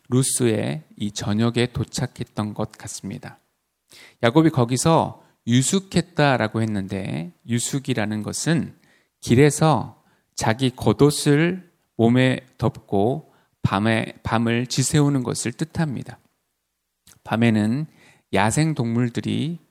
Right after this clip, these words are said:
많고 강도 또한 출몰할 수 있기 때문에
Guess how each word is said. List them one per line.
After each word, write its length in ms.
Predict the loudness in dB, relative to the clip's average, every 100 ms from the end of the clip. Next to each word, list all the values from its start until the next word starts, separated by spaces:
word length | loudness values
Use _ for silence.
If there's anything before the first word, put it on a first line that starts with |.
| _ _ _ _
많고 680 | -8 -6 -6 -6 -6 -6 -16 _ _ _ _ -4
강도 440 | -2 0 0 -4 -2
또한 600 | 0 0 0 -4 -6 -8 -10
출몰할 500 | -4 0 4 4 2
수 160 | -2
있기 180 | -8 -8
때문에 720 | -8 -8 -6 -4 -2 -2 -6